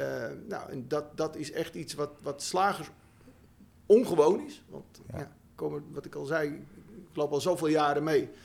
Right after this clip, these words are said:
Speaker 1: Dat is, dat is eigenlijk, hè, dat is niet zo, eh, vanzelfsprekend. Maar, eh, dat wordt wel steeds meer vanzelfsprekender. En daar zien wij ook steeds meer goede voorbeelden van. Dus dat is wel iets wat,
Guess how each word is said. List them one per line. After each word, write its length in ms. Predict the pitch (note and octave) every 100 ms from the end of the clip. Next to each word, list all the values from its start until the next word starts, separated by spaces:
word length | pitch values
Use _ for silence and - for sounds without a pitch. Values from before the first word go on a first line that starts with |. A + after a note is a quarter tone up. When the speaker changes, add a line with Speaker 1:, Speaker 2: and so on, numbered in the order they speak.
| - - -
Speaker 1:
Dat 160 | - C#3
is, 120 | C3
dat 140 | C#3+
is 60 | C#3+
eigenlijk, 440 | E3+ E3+ D#3 B2+
hè, 160 | C#3+ E3+
dat 180 | D3 C#3+
is 80 |
niet 220 | C3+ D#3+ -
zo, 360 | D3 C#3 - -
eh, 200 | C#3 C3+ C#3+ -
vanzelfsprekend. 880 | - D#3+ F3 C#3 - E3+ F#3+ A3 A3+ - - - - - -
Maar, 380 | - D3 D3 -
eh, 180 | - C#3 C#3+
dat 160 | D3 C3
wordt 200 | D#3+ F3+
wel 140 | D#3+
steeds 280 | E3 F3 E3
meer 160 | E3 D#3
vanzelfsprekender. 760 | D3+ E3 D3+ - F#3 F3+ C3 A2
En 100 | B2+
daar 140 | C3
zien 160 | D3+ C3+
wij 200 | C3+ C3+
ook 120 | C3+
steeds 260 | D3 C#3
meer 160 | C#3+ B2+
goede 220 | D#3 C#3
voorbeelden 520 | C3 F#3 D#3 A#2 A2+
van. 180 | - - - -
Dus 200 | C#3 B2
dat 200 | D3 D3+
is 120 | C3+
wel 220 | D3+ D3
iets 180 | D#3 -
wat, 300 | - C#3 -